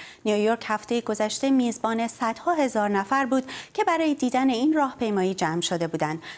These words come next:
دقیقاً پنجاه سال پیش اعتراضها به نقض حقوق اقلیت‌های جنسی توسط پلیس نیویورک به تظاهرات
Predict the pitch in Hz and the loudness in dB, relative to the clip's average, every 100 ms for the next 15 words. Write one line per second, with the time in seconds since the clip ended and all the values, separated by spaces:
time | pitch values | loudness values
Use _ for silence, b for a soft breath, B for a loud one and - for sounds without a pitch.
0 | B B 381 339 330 320 311 - 247 233 | B B -2 0 0 2 2 2 0 2
1 | 277 277 - 208 196 269 277 - 220 208 | 0 0 0 0 0 0 -2 -2 -2 -2
2 | 226 196 202 240 - 208 208 277 - 311 | 0 0 0 -2 0 0 0 -2 -2 -2
3 | 254 240 226 202 190 185 185 185 185 247 | 0 -2 0 0 0 -2 0 -2 0 0
4 | 311 311 226 214 196 220 220 B B - | 2 2 0 0 0 -2 -4 B B -2
5 | 370 330 - 330 311 311 233 311 320 277 | 2 2 0 0 -2 -2 -2 0 2 2
6 | 220 190 190 185 202 202 190 185 185 190 | 2 2 0 -2 -4 -4 -4 -2 -2 2
7 | 208 | 2